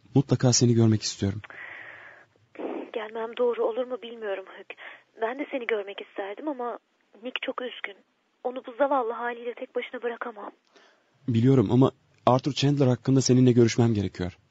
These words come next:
Speaker 2: Mesele ne?
Speaker 1: Söylemek istediklerimi telefonda anlatamam. İstersen birazdan ben gelip seni sizin oralardan bir yerden alayım.
Speaker 2: Peki,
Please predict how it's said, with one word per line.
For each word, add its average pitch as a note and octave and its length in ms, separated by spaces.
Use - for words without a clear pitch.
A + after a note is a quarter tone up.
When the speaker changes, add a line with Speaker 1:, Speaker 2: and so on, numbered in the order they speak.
Speaker 2:
Mesele G#3 360
ne? B3 160
Speaker 1:
Söylemek C3+ 380
istediklerimi C#3 480
telefonda C3 400
anlatamam. A#2+ 440
İstersen D#3 420
birazdan C#3+ 380
ben C#3 140
gelip C3+ 180
seni D3+ 260
sizin D3+ 240
oralardan C#3 460
bir D3 40
yerden C3+ 240
alayım. A2+ 260
Speaker 2:
Peki, - 240